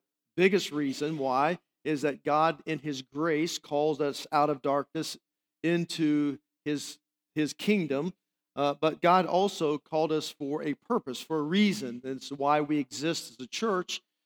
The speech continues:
And so before we head into the new year, I thought it would be beneficial for us to just kind of step back and say, uh, you know, what is it that God is looking to do in us and through us? You know, who, who are the people that we are to be,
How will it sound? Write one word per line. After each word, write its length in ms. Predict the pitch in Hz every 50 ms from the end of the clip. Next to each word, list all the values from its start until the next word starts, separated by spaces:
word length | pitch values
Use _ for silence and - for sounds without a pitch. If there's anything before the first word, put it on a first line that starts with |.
| _ _ -
And 80 | 143 -
so 100 | 190 202
before 260 | 185 175 - 240 233
we 140 | 226 214 202
head 160 | 208 208 190
into 220 | 196 190 165 175
the 100 | 156 156
new 180 | 160 165 165 160
year, 480 | 160 156 151 190 190 165 165 160 160
I 100 | 151 143
thought 220 | 143 - 151 151 147
it 80 | 147
would 120 | 147 143 -
be 120 | 143 139
beneficial 580 | 135 - 160 156 151 - - 214 208 - 196 180
for 200 | - 160 156 139
us 180 | 143 139 135 -
to 120 | - 143
just 220 | 135 143 147 - -
kind 160 | 156 139 139
of 60 | 123
step 440 | - - - - 180 180 180 - _
back 340 | - 139 123 131 143 156 - _ _ _ _ _ _ _ _ _ _
and 200 | - 147 151 147
say, 440 | - - 170 175 165 160 156 156 147
uh, 100 | 175 160
you 140 | 160 170 160
know, 140 | 156 151
what 260 | 151 156 180 214 233 -
is 320 | - 233 233 233 185 -
it 180 | 185 180 - -
that 180 | 165 165 -
God 380 | - 170 165 170 170 170 170 -
is 320 | - 160 147 - - - - _ _ _ _ _ _
looking 480 | 147 160 185 208 202 - 196 190 190 180
to 120 | - -
do 540 | 143 - - 156 175 180 170 165 165 151 139 - _ _ _ _ _ _ _ -
in 240 | 185 190 202 208 208
us 340 | - 165 156 156 147 - - -
and 280 | 170 151 143 143 139 -
through 320 | - 160 185 185 170 156
us? 400 | - 107 95 95 - - - -
You 80 | 139 139
know, 240 | 131 127 131 131 131
who, 340 | 139 165 196 196 175 143 -
who 160 | - 196 247
are 80 | 277 285
the 100 | 269 240
people 440 | - - 214 214 - - 185 180 160
that 120 | 160 143
we 140 | 160 165 170
are 180 | 160 156 151 143
to 140 | - - 147
be, 320 | 139 147 147 143 139 135